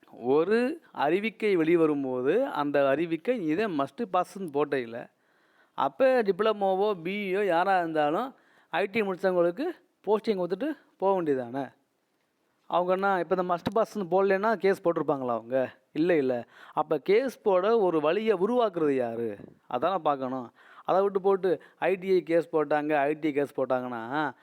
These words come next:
ஐ டி தீர்ப்பை எதிர்த்து இப்ப மத்தவங்க கேஸ் போடலையா? நம்ம அதையும் பார்க்கணுமா இல்லையா? ஐ டி தீர்ப்பை உடனே நீங்க அக்செப்ட் பண்ணிட்டு போயிட்டீங்களா? இல்ல, இல்ல. நீ-, நீங்களும் கேஸ் போட்டிருக்கீங்களே. யாரு? இந்த ஐ டி முடிக்காத மாணவர் கேஸ் போட்டிருக்காங்களே.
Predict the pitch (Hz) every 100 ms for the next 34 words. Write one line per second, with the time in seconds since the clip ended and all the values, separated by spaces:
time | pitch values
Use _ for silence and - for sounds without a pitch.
0 | - _ - 165 190 208 165 185 165 170
1 | 160 165 151 151 139 143 170 165 147 -
2 | 113 107 123 123 107 _ _ _ _ -
3 | 143 139 160 143 131 131 127 113 104 107
4 | _ _ _ _ _ _ _ _ _ _
5 | 156 196 185 202 170 180 180 160 185 175
6 | 160 147 175 160 160 143 143 139 123 117
7 | 120 170 139 143 151 139 139 139 165 202
8 | 170 170 160 147 139 127 127 196 160 _
9 | _ _ _ 147 151 151 151 156 _ _
10 | _ 180 170 160 170 185 170 156 160 170
11 | - 190 190 208 208 - 151 147 147 147
12 | 131 131 123 127